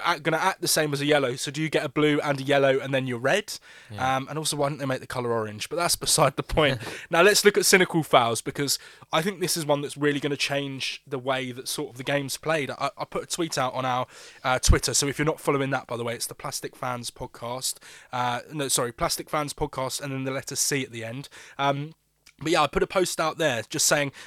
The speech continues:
Speaker 1: it's gonna completely change and revolutionise the way that D Ms play.
Speaker 2: Yeah, yeah.
Speaker 1: Um, because so many D Ms now, are s-, lo-, look at Rodri, for example, at
Speaker 2: Yeah.
Speaker 1: City, Fernandinho, who we've had in the past. These are players that are, it's their job to take that yellow card to stop
Speaker 2: Yeah,
Speaker 1: the
Speaker 2: yeah.
Speaker 1: counter-attack.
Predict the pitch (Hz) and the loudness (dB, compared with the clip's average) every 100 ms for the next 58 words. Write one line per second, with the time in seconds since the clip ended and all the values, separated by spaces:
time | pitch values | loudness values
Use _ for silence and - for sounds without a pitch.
0 | - - 151 202 170 170 - 180 156 - | -20 -6 -2 0 -2 -6 -4 -4 -4 -2
1 | 170 156 123 131 135 123 127 127 131 117 | 0 -2 -4 -2 0 0 -2 -4 -4 -4
2 | - 120 117 - 117 113 107 - 117 143 | -4 -4 -4 -6 -6 -6 -6 -6 -6 -8
3 | - 113 110 107 135 139 143 - 156 160 | -10 -6 -4 0 2 2 0 -4 -4 -2
4 | - - - 190 185 175 160 160 156 147 | 2 6 8 8 8 6 0 0 0 0
5 | 139 135 120 120 - 139 127 - - - | -2 -4 -4 -4 -6 -8 -14 -18 -20 -10
6 | 156 160 151 156 170 151 127 - 123 135 | -6 -6 4 6 6 4 -2 -4 -4 -2
7 | 123 117 123 107 139 104 131 - - - | -2 -2 -4 -2 -2 -4 -6 -8 -12 -4
8 | 147 139 156 151 131 135 135 131 135 131 | -4 0 0 0 -2 -2 -4 -2 -4 -4
9 | 120 - 143 113 - 185 160 151 151 147 | -6 -2 0 0 0 0 -2 0 0 0
10 | 131 151 - 139 131 - - - _ - | 0 0 0 -2 -2 -8 -20 -20 _ -18
11 | - 160 - 160 135 160 151 - - 156 | -14 -2 -2 0 2 2 2 -2 0 2
12 | 143 131 131 117 127 110 - - 104 101 | 0 0 -2 0 0 0 0 0 0 -2
13 | 113 131 - 127 - 175 180 | 0 2 0 -4 -2 -2 -4